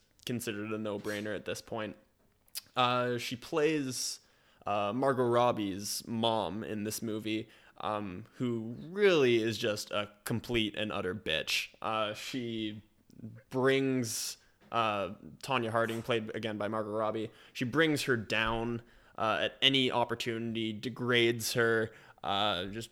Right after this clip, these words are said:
really chews her out for the slightest indiscretion, is emotionally abusive, physically abusive at times,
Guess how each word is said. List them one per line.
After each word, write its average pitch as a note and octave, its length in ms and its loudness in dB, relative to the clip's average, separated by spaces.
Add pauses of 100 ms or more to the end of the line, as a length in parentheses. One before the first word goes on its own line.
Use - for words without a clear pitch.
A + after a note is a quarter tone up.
really D3 300 6
chews C3 380 2
her A#2+ 120 4
out A#2+ 180 4
for B2 80 -4
the A2+ 60 -2
slightest A#2 500 -2
indiscretion, A2 840 -6
is F#2 300 -8 (360)
emotionally C3+ 640 6
abusive, G2+ 500 -8
physically C3 600 2
abusive G#2+ 500 -6
at - 120 -8
times, G#2 500 -6